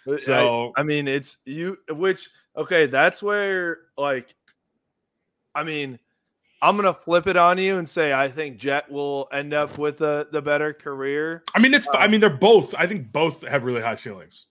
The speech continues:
Speaker 1: Which I also, I think that's, like, the more safe pick if we're obvious, if we're saying it. Like, Jet's been a lottery pick, uh, in the mock drafts for all year. Kobe's, like, playing himself into it. But, um,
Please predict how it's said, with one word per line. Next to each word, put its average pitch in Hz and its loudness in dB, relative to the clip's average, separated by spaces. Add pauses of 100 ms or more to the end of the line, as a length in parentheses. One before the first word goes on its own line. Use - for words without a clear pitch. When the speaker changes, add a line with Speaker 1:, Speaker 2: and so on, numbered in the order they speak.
Speaker 1:
Which 165 -4
I 170 4
also, 170 4 (160)
I 156 4
think 170 -4
that's, 160 -2
like, 147 -6
the 147 -14
more 143 -12
safe 117 -12
pick 101 -16
if 101 -20
we're 107 -16
obvious, 104 -16
if 120 -18
we're 110 -18
saying 104 -18
it. 98 -20
Like, 104 -16 (280)
Jet's 120 -10
been 120 -12
a 110 -12 (160)
lottery 117 -8
pick, 117 -6 (280)
uh, 104 -8 (440)
in 123 -10
the 117 -8
mock 110 -4
drafts 101 -8
for 104 -8 (100)
all 107 -4
year. 110 -6
Kobe's, 113 -2
like, 101 -10
playing 110 -6
himself 104 -6
into 110 -2
it. 165 0 (320)
But, 147 0 (280)
um, 123 -6